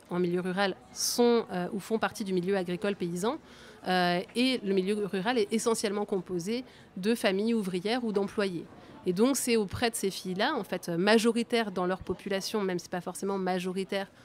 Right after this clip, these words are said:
dans l'ensemble de la France, c'est auprès de ces filles-là, euh, que je suis partie enquêter, donc des filles de classe populaire qui vivent en milieu rural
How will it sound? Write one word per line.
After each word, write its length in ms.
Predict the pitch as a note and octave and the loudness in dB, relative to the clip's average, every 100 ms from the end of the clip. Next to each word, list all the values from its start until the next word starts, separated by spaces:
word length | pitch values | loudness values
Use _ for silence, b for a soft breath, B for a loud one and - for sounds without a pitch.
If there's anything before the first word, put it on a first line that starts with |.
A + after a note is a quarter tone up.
| B - | B -12
dans 140 | F3+ E3+ | -2 0
l'ensemble 360 | F3 E3+ F#3+ | 0 -2 -4
de 60 | G3 | -4
la 140 | E3 | -4
France, 260 | D#3 - B3+ | -6 -4 -4
c'est 160 | - F#3+ | -2 -4
auprès 220 | F3+ A3+ | -2 -6
de 40 | |
ces 120 | - | -6
filles-là, 340 | G3+ - F3 G#3 B B B B | -8 -6 -6 -6 B B B B
euh, 180 | G3 F#3 | -4 -2
que 120 | F3 | 0
je 60 | A#3+ | -2
suis 100 | - | 0
partie 280 | G#3+ G3 - | -4 -4 -4
enquêter, 400 | F#3+ F3+ E3+ C4 | -6 -6 -6 -4
donc 200 | G#3+ G3+ | -2 0
des 100 | F#3+ | -2
filles 260 | - C4 | -4 -6
de 120 | C4 A3 | -2 -2
classe 300 | - C4 - | -2 -4 -2
populaire 440 | A#3 - F#3+ A#3 - - - - | -4 -2 -6 -6 -8 -20 -20 -2
qui 140 | A#3+ | 0
vivent 220 | G#3+ C4 | 2 2
en 60 | A#3+ | 2
milieu 220 | A3+ G3+ | 2 0
rural 440 | G3 F3+ G3+ C#4 | -2 -2 -2 -2